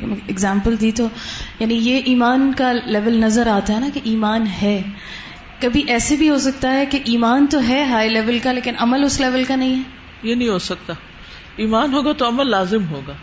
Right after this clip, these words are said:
Speaker 2: لازم و ملزوم ہے، بلکہ عمل کی مقدار سے ہی ایمان کی مقدار پہچانی جائے گی۔
Speaker 1: یعنی اگر ایک شخص صرف فرائض کی حد تک بھی ہے تو
Speaker 2: ہاں، تو وہ اسی درجے کا ہوگا۔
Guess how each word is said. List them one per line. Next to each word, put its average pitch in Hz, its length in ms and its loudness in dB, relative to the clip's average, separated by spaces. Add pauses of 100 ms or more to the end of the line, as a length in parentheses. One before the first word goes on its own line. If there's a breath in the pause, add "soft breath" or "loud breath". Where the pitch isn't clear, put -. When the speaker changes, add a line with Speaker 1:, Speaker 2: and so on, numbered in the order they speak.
(120)
Speaker 2:
لازم 202 340 0
و 247 60 -2
ملزوم 208 540 0
ہے، 151 80 -10 (1040)
بلکہ 233 360 -2
عمل 247 320 -2
کی 262 200 -4
مقدار 214 440 -2 (100)
سے 254 80 0
ہی 269 80 -2
ایمان 208 460 -2
کی 214 80 -6
مقدار 175 440 -2
پہچانی 165 440 -4
جائے 147 140 -6
گی۔ 143 280 -6
Speaker 1:
یعنی 247 200 2
اگر 240 260 0
ایک 262 160 0
شخص - 340 -2
صرف 269 220 -2
فرائض 233 400 0
کی 254 140 0
حد 233 120 -6
تک 220 200 -6
بھی 220 160 0
ہے 214 260 0 (920)
تو 214 220 2
Speaker 2:
ہاں، 202 80 2
تو 294 80 0
وہ 269 100 0
اسی 262 240 0
درجے 208 360 0
کا 196 80 -6
ہوگا۔ 180 220 -8